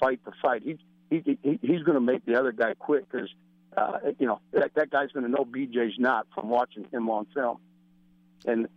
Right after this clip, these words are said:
what, what I, I think he continued to grow and develop, I think, is in his pass rush. And I think he worked very hard in that, all right? And, uh,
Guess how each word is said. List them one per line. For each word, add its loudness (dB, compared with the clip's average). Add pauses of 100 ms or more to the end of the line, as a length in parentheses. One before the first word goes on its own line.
(360)
what, 4
what 2
I, 0
I -4
think -6
he -8
continued -2
to -4
grow 2
and -6
develop, 0
I -4
think, -6
is -4
in -4
his -4
pass 2
rush. -4
And 0
I 0
think 0
he 0
worked 0
very 0
hard 0
in 0
that, 0 (680)
all -2
right? 0
And, -4
uh, 2